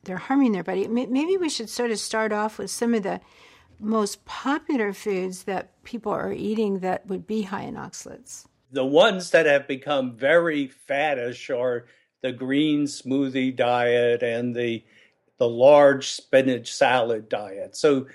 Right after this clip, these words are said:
Speaker 2: it, so it is a fad. It's like the hula hoop. Uh, it came at a particular time. I'm not sure exactly, maybe five or six years ago, maybe a little bit longer than that, but that's my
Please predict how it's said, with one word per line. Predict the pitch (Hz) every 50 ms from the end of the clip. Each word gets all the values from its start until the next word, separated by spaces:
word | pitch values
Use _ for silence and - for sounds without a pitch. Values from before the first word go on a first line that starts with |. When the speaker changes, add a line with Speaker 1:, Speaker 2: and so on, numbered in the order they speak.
| - _ _ _ _ -
Speaker 2:
it, | 147 143 143 - -
so | - - 156 143 139
it | 139 147 143 -
is | 151 165 175 196 175 170
a | 180 147
fad. | - - 160 160 160 160 160 151
It's | 143 131 131 - -
like | 143 139 151 143 - _
the | - 151 143
hula | 127 123 139 151 156 151 151 143 143 135
hoop. | 135 135 143 143 147 _ _ _ _ _ _ _ _ -
Uh, | 113 120 120 - -
it | - 139 127 -
came | - - 160 156 165 170 170 165 160
at | 147 156 139 135
a | 139
particular | 139 - 151 - - - 165 156 - - 151 143 147 143 139
time. | 143 - 143 139 139 143 143 139 143 -
I'm | 151 143 151
not | 147 143 143 143 139
sure | - - 160 147 147 147 139
exactly, | 127 131 127 - - 131 131 143 139 - 147 143 139
maybe | 135 135 131 135 143 135 131 139 139 135 131 131 - - _ _
five | _ - - 123 127 135 139 131
or | 143 139 127
six | 131 - - 143 139 - - -
years | 131 127 139 147 143 135 143
ago, | 143 127 139 135 139 139 135 127
maybe | 123 127 127 127 127 147 135
a | 135
little | 135 135 135 135 139 135
bit | 131 135 135 123 -
longer | 127 127 131 131 139 135 135
than | 131 131
that, | 131 131 135 -
but | - 123
that's | 123 143 135 131 - -
my | 120 120 123 127 127 135 131